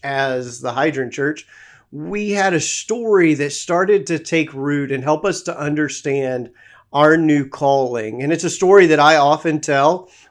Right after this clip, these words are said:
with permission from its originator, Tim Green, and, and it takes on a new context in each new place. But it's the story of a hospital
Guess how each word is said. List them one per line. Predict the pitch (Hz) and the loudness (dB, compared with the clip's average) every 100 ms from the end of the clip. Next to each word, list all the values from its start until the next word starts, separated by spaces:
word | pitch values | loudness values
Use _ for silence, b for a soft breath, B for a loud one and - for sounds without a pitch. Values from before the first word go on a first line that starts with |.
| - | 0
with | 170 175 | 0 2
permission | - 147 151 151 175 170 | -2 2 2 2 0 2
from | 160 151 147 | 2 2 2
its | 143 135 - | 0 -2 -6
originator, | 156 135 147 143 139 139 156 160 B B B | -4 -2 -2 -2 -2 2 0 0 B B B
Tim | 165 165 | 2 2
Green, | 139 143 156 170 | 4 2 4 4
and, | 147 131 B B | 2 -2 B B
and | 156 | 0
it | 170 170 | 0 2
takes | 196 202 - | 2 2 2
on | 202 180 | 2 4
a | 170 | 4
new | 156 175 180 | 4 2 0
context | - 156 156 143 151 135 127 - | -4 -2 0 -2 -2 -2 -4 -4
in | 143 143 | -4 -2
each | 160 156 156 | -4 -4 -4
new | 147 | -4
place. | 135 - 143 135 123 123 - b b b b | -4 -4 -2 0 -2 -6 -12 b b b b
But | 175 | 0
it's | 185 180 | 0 0
the | 175 | -2
story | - - 202 214 233 214 | -4 2 4 6 6 4
of | 175 | 4
a | 147 | 0
hospital | - 185 - - 196 196 190 190 | 2 0 0 -2 0 2 0 -4